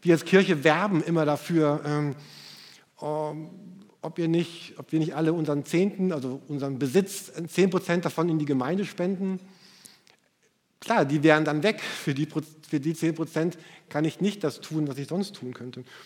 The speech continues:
Oder es kostet etwas zu sagen, "Oh, ich gucke heute Abend nicht meine Lieblingsserie, sondern ich, äh, ich gehe früher ins Bett, weil ich morgen früh aufstehen möchte, um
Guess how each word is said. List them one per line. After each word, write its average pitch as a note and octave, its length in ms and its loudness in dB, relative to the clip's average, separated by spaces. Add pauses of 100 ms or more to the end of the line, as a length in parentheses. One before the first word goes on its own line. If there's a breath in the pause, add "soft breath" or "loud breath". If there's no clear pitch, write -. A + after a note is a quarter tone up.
(960 loud breath)
Oder F3+ 140 6
es - 120 2
kostet A3 340 4
etwas F3+ 240 0
zu F#3 80 -2
sagen, D#3+ 340 2
"Oh, E3+ 80 -2
ich D3+ 80 -2
gucke - 140 -12
heute F#3 180 0
Abend D#3+ 240 -2
nicht A#3 240 0
meine D#3 160 4
Lieblingsserie, E3 800 2
sondern D#3 300 0
ich, D3 220 -6
äh, D3 220 -4 (460 soft breath)
ich C#3+ 160 -10
gehe G#3 160 2
früher F3+ 260 4
ins C3+ 160 -2
Bett, D#3 280 -4
weil D3+ 100 -2
ich C#3+ 100 -4
morgen D#3+ 240 0
früh D#3+ 220 0
aufstehen D3+ 480 0
möchte, C#3+ 260 -4
um D3 240 -2